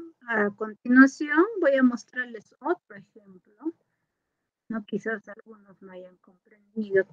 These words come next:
todo el procedimiento. A continuación les muestro otro ejemplo que nos va a ir indicando, ¿no? Paso por paso la solución.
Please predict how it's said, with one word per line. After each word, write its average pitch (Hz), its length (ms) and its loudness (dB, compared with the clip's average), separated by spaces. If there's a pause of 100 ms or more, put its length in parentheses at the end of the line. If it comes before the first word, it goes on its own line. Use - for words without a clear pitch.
todo 185 160 0
el 180 80 -6
procedimiento. 233 960 12
A 339 140 10
continuación 214 720 4
les 190 160 -4
muestro - 640 -20
otro 269 320 8
ejemplo 208 600 4 (600)
que 330 100 12
nos 277 240 12
va 247 120 12
a 233 40 12
ir 220 160 12
indicando, 214 880 12
¿no? 226 280 8
Paso 208 400 4
por 202 200 -6
paso 240 640 4 (580)
la 220 420 4 (600)
solución. - 680 -12